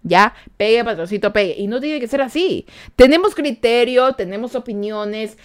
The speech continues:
tenemos muchas cosas y nos tenemos nosotros mismos.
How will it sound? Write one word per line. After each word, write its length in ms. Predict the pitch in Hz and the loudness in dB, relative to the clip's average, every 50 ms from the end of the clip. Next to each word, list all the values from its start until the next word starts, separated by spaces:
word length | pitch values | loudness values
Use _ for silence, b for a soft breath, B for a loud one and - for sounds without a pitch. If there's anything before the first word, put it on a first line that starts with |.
| b b b | b b b
tenemos 540 | _ 226 214 226 254 277 302 339 349 330 269 | _ 0 0 2 0 -2 -2 -4 -6 -4 -4
muchas 340 | 277 294 285 - 294 247 - | -6 -6 -2 -2 -2 -2 0
cosas 400 | - 240 226 214 220 247 247 - | 0 0 0 0 0 -4 -4 -4
y 200 | - 240 247 220 - - | -6 -8 -8 -8 -6 -6
nos 180 | 247 247 240 | -6 -6 -6
tenemos 360 | 240 254 240 247 269 302 320 | -6 -6 -6 -4 -4 -6 -8
nosotros 340 | 285 277 240 269 269 294 262 | -10 -10 -10 -6 -6 -4 -4
mismos. 400 | 240 254 277 320 320 302 262 233 | -2 -2 -2 -2 0 0 0 -2